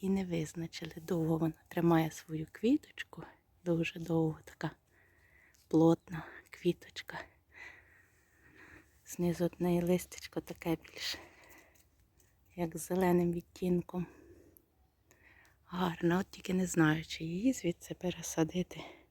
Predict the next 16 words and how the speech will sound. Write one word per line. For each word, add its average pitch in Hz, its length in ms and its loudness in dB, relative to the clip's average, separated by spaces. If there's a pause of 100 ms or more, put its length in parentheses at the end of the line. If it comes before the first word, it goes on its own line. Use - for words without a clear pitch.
(200)
чи - 140 -10
крокус - 500 -2
роуз. 160 540 -4 (720)
Вони 165 240 4
тут 156 200 -6
близько 160 520 6
одна 160 300 6
до 165 260 -2 (1040)
другої. 175 600 2 (320)
І - 60 -20
крокус - 500 2
роуз 160 360 6
дуже 156 260 0
тягнеться 156 600 6
до 151 140 0
сонця. 220 640 4